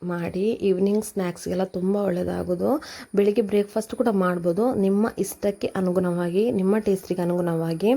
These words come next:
So ನೀವು ಕೂಡ ಮಾಡಿ, ನಿಮ್ಮ ಅನಿಸಿಕೆ ನನಗೆ ತಿಳಿಸಿ, ನೀವು ಮಾಡಿದ್ದೀರಾ, ಹೇಗಿದ್ದೀರಿ, ಚೆನ್ನಾಗಿದೆಯಾ ಅಂತ ಹೇಳಿ. ಹ್ಮ್.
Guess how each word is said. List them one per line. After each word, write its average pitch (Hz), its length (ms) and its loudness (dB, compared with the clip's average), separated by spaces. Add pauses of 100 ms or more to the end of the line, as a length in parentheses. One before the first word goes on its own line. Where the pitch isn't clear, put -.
(600)
So 262 220 6
ನೀವು 262 180 6
ಕೂಡ 262 180 0
ಮಾಡಿ, 202 520 2
ನಿಮ್ಮ 214 220 4
ಅನಿಸಿಕೆ 214 520 -2
ನನಗೆ 190 260 0
ತಿಳಿಸಿ, 185 380 -2
ನೀವು 190 180 2
ಮಾಡಿದ್ದೀರಾ, 185 440 2
ಹೇಗಿದ್ದೀರಿ, 190 580 0
ಚೆನ್ನಾಗಿದೆಯಾ 180 600 0
ಅಂತ 175 180 -4
ಹೇಳಿ. 175 360 0
ಹ್ಮ್. - 800 -4